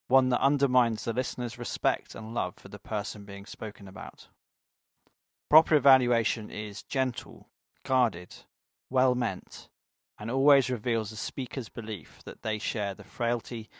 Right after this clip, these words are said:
humanity, and sinful nature of the one being critiqued. It always shows a profound awareness of your own sin.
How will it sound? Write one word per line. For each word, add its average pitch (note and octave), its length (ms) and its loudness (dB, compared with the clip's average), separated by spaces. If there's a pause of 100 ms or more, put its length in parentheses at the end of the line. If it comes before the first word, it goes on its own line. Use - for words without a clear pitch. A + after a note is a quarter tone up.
(200)
humanity, G#2+ 840 -8
and G2 140 -8
sinful A#2+ 460 -6
nature G2+ 560 -6 (180)
of G2 120 -16
the A2 100 -6
one G2+ 240 -6
being F#2+ 220 -14
critiqued. - 640 -16 (960)
It G#2 120 -12
always B2+ 420 4
shows G#2 380 -2
a - 20 -14
profound C3 500 -2
awareness A2+ 600 -4
of G#2+ 140 -10
your G#2+ 180 -8
own G2+ 240 -8
sin. F2+ 400 -12